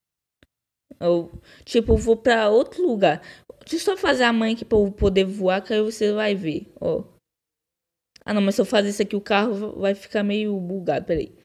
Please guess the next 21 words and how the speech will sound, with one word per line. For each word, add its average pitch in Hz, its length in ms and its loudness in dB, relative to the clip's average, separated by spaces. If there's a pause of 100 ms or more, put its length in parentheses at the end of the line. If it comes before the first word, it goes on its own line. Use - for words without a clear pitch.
(300)
Aí, 143 280 -2
assim. 160 640 -6 (1900)
Só - 160 0
pra 202 120 2
poder 208 640 4 (120)
voar 190 280 2
pra 196 160 4
outro 202 260 -4
lugar. 170 460 -2 (2000)
Você 233 100 6
pode 247 180 6
escolher 269 240 2
o 269 40 4
veículo 262 260 4
que - 60 -12
você 370 140 -4
quiser 311 480 2
também. 190 400 0 (580)
Aqui, - 80 -2
ó. 156 160 -2 (2750)
Aí. 170 300 -4